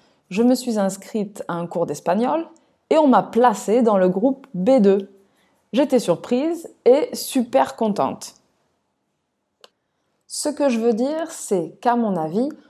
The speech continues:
nous devons accepter que nous avons besoin de temps pour assimiler ce que nous avons appris.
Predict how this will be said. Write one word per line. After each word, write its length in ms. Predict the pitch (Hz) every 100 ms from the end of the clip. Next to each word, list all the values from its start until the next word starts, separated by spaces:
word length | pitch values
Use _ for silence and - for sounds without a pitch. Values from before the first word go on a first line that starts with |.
| _ -
nous 180 | 233
devons 400 | 269 233 170 156 -
accepter 1040 | 262 262 - 208 180 - - 262 302 320 - _
que 240 | 247 262
nous 280 | 262 240 196
avons 240 | 190 196
besoin 380 | 208 190 190 196
de 180 | 185 160
temps 680 | 160 _ 233 233 277 294 - _
pour 380 | - 226 247 247
assimiler 880 | 202 185 - 202 180 170 208 262 254 - _ _
ce 180 | - 220
que 140 | 208
nous 280 | 196 196 175
avons 400 | 165 190 226 -
appris. 560 | - 220 - 190 180 -